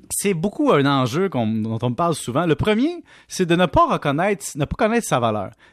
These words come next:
Les gens s'en vont négocier un salaire ou se faire offrir un salaire, puis ils n'ont aucune idée de la valeur de l'emploi,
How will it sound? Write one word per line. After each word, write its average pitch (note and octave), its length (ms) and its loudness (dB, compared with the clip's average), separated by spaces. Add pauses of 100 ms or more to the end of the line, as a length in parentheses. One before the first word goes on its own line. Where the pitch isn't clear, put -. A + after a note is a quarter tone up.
Les A3 180 2
gens D#4+ 180 4
s'en C3+ 220 0
vont E3 240 -2 (160)
négocier B2+ 720 -2
un G2+ 100 -4
salaire A#2 380 -6
ou F#2+ 140 -8 (180)
se - 140 -12
faire G#2 260 -6
offrir C3 260 -6
un G#2+ 40 -6
salaire, A2+ 360 -6 (460)
puis A3+ 100 0
ils C4+ 60 6
n'ont G3+ 160 6
aucune D#4 300 2
idée C4 200 2
de G3+ 60 -2
la C#3 100 2
valeur C#3+ 340 2
de B2 80 -2
l'emploi, G#2+ 480 -4